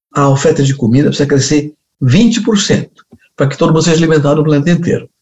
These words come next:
E haja paz, porque sem comida não tem paz. Mas para que o mundo cresça vinte por cento, diz o S G A, o Brasil tem que crescer o dobro, quarenta por cento.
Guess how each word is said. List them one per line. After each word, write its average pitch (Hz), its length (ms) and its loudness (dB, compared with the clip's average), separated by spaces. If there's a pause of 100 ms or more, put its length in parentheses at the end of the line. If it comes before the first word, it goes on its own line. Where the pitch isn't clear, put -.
(120)
E 135 100 0
haja 135 300 2
paz, - 380 -4 (260)
porque 123 100 -4
sem 127 200 -2
comida 139 300 2
não 180 100 2
tem 208 140 2
paz. - 340 -6 (580)
Mas 160 140 -2
para 190 140 2
que 208 80 0
o - 20 6
mundo 262 180 2
cresça 202 240 2
vinte 151 200 0
por 113 140 -6
cento, 202 460 -2 (500)
diz 208 160 2
o 214 100 4
S 262 200 0
G 277 200 2
A, - 840 -4
o 170 60 0
Brasil 165 320 0
tem 185 100 -2
que 190 80 -4
crescer 202 140 0
o 202 80 2
dobro, 131 260 0
quarenta 127 340 0
por 175 120 -2
cento. - 400 -6